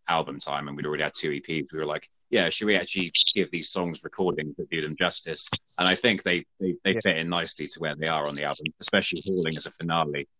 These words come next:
Speaker 1: And obviously Hauling went for a few, uh, different, shall I say, incarnations,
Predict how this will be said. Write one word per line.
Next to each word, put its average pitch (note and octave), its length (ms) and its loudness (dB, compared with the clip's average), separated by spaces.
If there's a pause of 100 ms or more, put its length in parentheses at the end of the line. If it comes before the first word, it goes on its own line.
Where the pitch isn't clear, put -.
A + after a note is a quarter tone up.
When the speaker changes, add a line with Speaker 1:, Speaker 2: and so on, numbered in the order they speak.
(340)
Speaker 1:
And F#2+ 100 2
obviously F2 300 2
Hauling F2+ 420 4
went E2 200 -2
for F2+ 120 -4
a D#2+ 140 -4
few, E2+ 340 0
uh, D#2+ 240 2
different, - 320 -6 (1300)
shall F2 200 0
I D#2+ 100 2
say, D#2 280 0
incarnations, D#2+ 1000 0